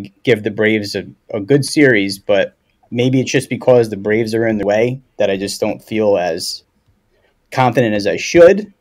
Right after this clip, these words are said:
versus, you know, how I felt last year when it was like every series they win is just a bonus, you know,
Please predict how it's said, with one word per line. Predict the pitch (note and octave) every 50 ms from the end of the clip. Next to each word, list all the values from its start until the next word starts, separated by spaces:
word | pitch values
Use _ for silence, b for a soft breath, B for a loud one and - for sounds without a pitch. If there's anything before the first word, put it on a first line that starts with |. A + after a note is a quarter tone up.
| _ _ - _ _ _ _ _ _
versus, | - A#2 A#2 A2+ G#2+ - - A#2+ A2 A2 G#2 G2+ - - - - _ _
you | C3 A#2+
know, | A2 G#2+ G2+ G#2 F#2 - - A#2
how | A#2 A2
I | A2 G#2
felt | - - A#2+ G#2+ E2+
last | A2 A#2 B2 B2 A#2+ -
year | C3 A#2+ A2+
when | A2 G#2+
it | G#2 G2+
was | G#2 G#2 G#2
like | G#2+ G#2 G#2 G2+ - _ -
every | A#2+ A#2+ A#2 B2 B2
series | A#2+ - - B2+ A#2 A2+ A2 G#2
they | G#2 G#2 G#2
win | G#2 A#2 D3 C3+ A2 G2
is | F#2 F#2+ F#2 -
just | - G#2+ - -
a | F2+
bonus, | F2 G2 A2 C3 C3 F#2+ - - - - - - -
you | G2+
know, | F#2+ F#2+ G2+ A2+ B2